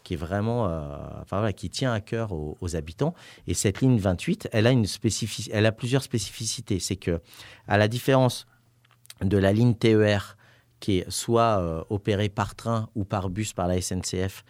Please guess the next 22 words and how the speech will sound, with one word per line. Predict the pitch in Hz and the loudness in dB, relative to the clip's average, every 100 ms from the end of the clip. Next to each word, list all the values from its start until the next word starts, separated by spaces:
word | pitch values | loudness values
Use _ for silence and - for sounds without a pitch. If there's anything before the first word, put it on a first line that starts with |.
| - - - _ - | -20 -20 -20 _ 0
elle, | 95 92 | 2 2
euh, | 87 82 80 78 78 | 2 2 0 -2 -2
elle | 95 95 | -2 0
permet | - 113 113 113 | 2 2 4 2
en | 92 | 0
fait | - 82 | -4 -4
des | 98 92 | -2 0
arrêts | 98 101 | 0 0
dans | 87 87 | 0 0
les | 85 | -2
petits, | - - 92 90 | -6 -4 -2 0
euh, | 76 76 76 | -2 -4 -6
dans | 80 | -4
les | 87 87 | -4 -6
petits | - 95 | -8 -6
villages | 95 101 98 - | -2 0 -2 -4
tout | - 123 | -2 2
le | |
long | 101 95 107 | 4 4 2
de | 101 | 0
la | 80 78 78 | 0 -2 -2
ligne. | 87 151 180 101 | 0 0 2 -2